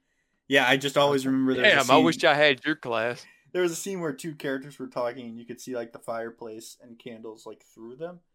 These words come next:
Speaker 1: How does that
Speaker 2: Mm-hmm.
Speaker 1: happen?
Speaker 2: I don't know. It pro- <laughs>
Speaker 1: 'Cause that doesn't make sense. That, like, I can't wrap my head around that, how that happens. 'Cause it wasn't, like, a green screen, but how can,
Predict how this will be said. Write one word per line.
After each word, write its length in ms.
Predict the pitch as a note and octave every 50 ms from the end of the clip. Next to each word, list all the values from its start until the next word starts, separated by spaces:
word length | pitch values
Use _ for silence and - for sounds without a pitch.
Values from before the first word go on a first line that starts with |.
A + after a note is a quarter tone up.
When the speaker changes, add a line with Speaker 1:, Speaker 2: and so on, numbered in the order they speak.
| _ _ _ _ _ _
Speaker 1:
How 160 | - F#3+ G3
does 160 | A3 B3+ B3 -
that 180 | G3+ E3+ C#3
Speaker 2:
Mm-hmm. 20 | C3+
Speaker 1:
happen? 420 | D3+ D3+ D#3+ D#3 - - - _ _ _ _ _ _ _ _ _ _ -
Speaker 2:
I 140 | - D#3+ E3+
don't 220 | E3 F3+ F#3 F#3 E3+
know. 240 | E3 E3 D#3 D3
It 80 | C#3+ -
pro- 240 | - - E3 - - - - -
<laughs> 380 | - B3+ - - - _ - D#4+ _ _ _ _ _ _ _ _ _ _ _ -
Speaker 1:
'Cause 120 | F3+ E3
that 140 | F#3+ G#3 G#3+
doesn't 240 | A#3 A3+ A3+ A#3+ A3
make 160 | G3 E3+ D3+
sense. 320 | - - - F3 E3+ E3+ _ _ - C3+
That, 360 | C3+ D3+ F3+ G3+ G3 - _ _ _ _ _ _ _
like, 260 | - D3 D3 C#3+ C3 C#3
I 160 | C#3 C#3+ C#3+
can't 380 | C3+ - F#3+ F#3 F#3+ F#3+ - C#3
wrap 240 | D3 C#3+ D3 D3+ -
my 160 | D#3+ C#3+ B2+
head 160 | B2 B2+ B2
around 260 | C3+ C3+ C3+ C#3 C#3
that, 140 | C3+ B2+ C3+
how 140 | C3+ C3+ C3
that 160 | B2+ A2+ G#2+
happens. 640 | A#2+ B2 A2+ B2 C3 - F#3 G3 G3+ A3 G#3+ - - _ _ _ _ _ _ _ _ _ _ _ _ _ _ _ _ _ _ _ _ _ _ _ _ _ _ _ _ _ -
'Cause 140 | - F3+ F#3
it 100 | G#3 G3+
wasn't, 260 | A3+ B3+ B3+ B3+ A#3+
like, 140 | A3+ - D#3+
a 80 | C3+
green 340 | B2+ A#2+ B2+ D3+ G3+ B3 B3+
screen, 360 | B3+ - - D3+ C#3 B2+ B2
but 120 | B2+ C3+ -
how 320 | - - D#3+ E3 F3+ F#3
can, 500 | F3+ - - F3+ E3+ E3 D3 C#3 C3 -